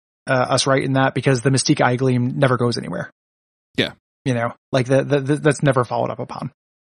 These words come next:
Speaker 1: So, um, but still, you know, it's fine. I, I'm gonna pretend to ignore it.
Speaker 2: Sure.
Speaker 1: Uh,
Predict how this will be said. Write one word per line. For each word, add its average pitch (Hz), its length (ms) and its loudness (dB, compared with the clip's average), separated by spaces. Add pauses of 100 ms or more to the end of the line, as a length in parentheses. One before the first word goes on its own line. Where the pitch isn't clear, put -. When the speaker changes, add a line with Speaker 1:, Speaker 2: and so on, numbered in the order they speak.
(220)
Speaker 1:
So, 123 260 2 (500)
um, 135 420 0 (120)
but 214 140 4
still, 208 320 6
you 151 80 6
know, 139 220 2
it's - 180 -2
fine. 120 360 -4 (140)
I, 147 160 6
I'm 139 160 4
gonna 131 140 4
pretend 127 240 -2
to 120 40 0
ignore 113 320 -6
it. 113 140 -6 (340)
Speaker 2:
Sure. - 180 -2 (200)
Speaker 1:
Uh, 120 280 0